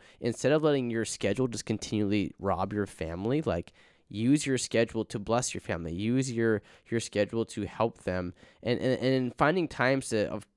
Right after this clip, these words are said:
finding t-, pockets of time to compensate doing extra stuff. I know I just mentioned this. This, it's funny that we're talking about this right now because it's literally something I'm living in this moment. Uh, my pastor got sick two days ago, which means he was supposed to do a wedding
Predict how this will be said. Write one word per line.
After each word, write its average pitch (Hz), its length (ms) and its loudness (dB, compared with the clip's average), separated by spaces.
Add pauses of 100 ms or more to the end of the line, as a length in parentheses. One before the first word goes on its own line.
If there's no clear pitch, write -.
(240)
finding 143 360 2
t-, - 120 -20 (100)
pockets 117 320 4
of 104 60 -8
time 117 220 2
to - 80 -4
compensate 107 960 -2 (340)
doing 104 220 0
extra - 240 -4
stuff. - 180 -4
I 85 80 -4
know 104 100 -2
I 113 40 -2
just 104 180 -4
mentioned 98 320 -4
this. 87 240 -4 (380)
This, 151 240 6
it's 120 200 -2
funny 160 200 4
that 165 120 6
we're 127 100 4
talking 117 340 0
about 139 140 2
this 139 140 -2
right 127 100 0
now 147 120 4
because 117 240 -2
it's 107 220 -2
literally 107 200 2
something 107 280 -4
I'm 98 180 -2
living 107 420 -2 (300)
in 113 160 0
this 110 220 0
moment. 107 420 0 (320)
Uh, 107 220 6
my 117 200 2
pastor 110 580 -2
got 90 240 -2
sick - 500 -4 (220)
two 113 140 0
days 82 260 -2
ago, 67 340 -8 (420)
which 107 260 2
means 113 400 2
he - 180 -2
was 123 80 2
supposed 107 160 -2
to 113 60 -2
do 104 140 4
a 101 80 8
wedding 117 520 4